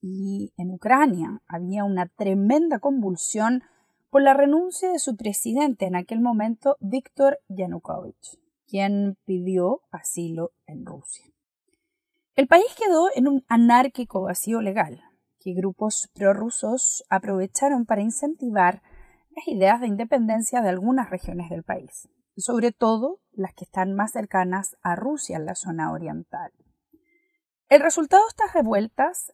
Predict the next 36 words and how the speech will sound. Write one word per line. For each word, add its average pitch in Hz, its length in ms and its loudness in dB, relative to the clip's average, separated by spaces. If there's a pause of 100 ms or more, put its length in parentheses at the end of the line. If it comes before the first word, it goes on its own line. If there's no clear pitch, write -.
(120)
terminó 196 480 -2
con 262 160 -2
la 214 140 0
anexión 196 600 -6
de 180 140 -10
Crimea 208 760 -2
mediante 175 480 -6
un 185 140 -6
referéndum 214 800 -2 (380)
que, 175 100 -6
recordarán, 233 680 6 (400)
Occidente 226 720 2
y 165 80 -4
la 160 160 -4
comunidad 175 400 -6
internacional 233 880 0
no 233 400 6
reconocieron 190 800 -2
como 175 240 -6
válido, 165 480 2 (400)
pero 170 180 -8
también 254 540 2 (340)
el 233 140 -4
conflicto 294 480 0
generó 269 340 0
el 269 120 0
inicio 254 760 0
de 196 100 -6
una 240 180 -2
guerra 262 320 -4
civil 190 760 -6
en 180 100 -6
la 165 100 -4
región 175 380 -8
del 170 220 -10
Donbass. 160 680 -10